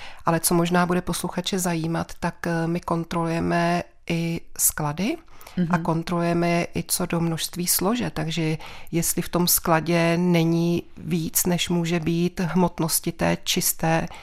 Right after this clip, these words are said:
Speaker 1: eh, té čisté výbušné látky.
Speaker 2: Mhm.
Speaker 1: Takže už tohleto propočítávají inspektoři při kontrolách a pokud bychom zjiš-,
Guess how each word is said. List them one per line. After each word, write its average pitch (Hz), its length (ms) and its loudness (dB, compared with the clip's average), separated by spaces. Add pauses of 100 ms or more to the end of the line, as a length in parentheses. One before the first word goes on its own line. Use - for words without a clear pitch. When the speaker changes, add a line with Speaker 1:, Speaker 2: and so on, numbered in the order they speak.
(400)
Speaker 1:
eh, 175 100 -2
té 160 220 2
čisté - 520 2
výbušné 156 460 2
látky. - 460 -2 (300)
Speaker 2:
Mhm. 165 280 0
Speaker 1:
Takže 165 260 -2
už - 160 -6
tohleto 160 380 0
propočítávají 160 840 -2
inspektoři 165 640 -4
při - 180 -4
kontrolách 185 680 2
a 202 40 0
pokud 185 320 -4
bychom 180 260 -2
zjiš-, 175 360 -2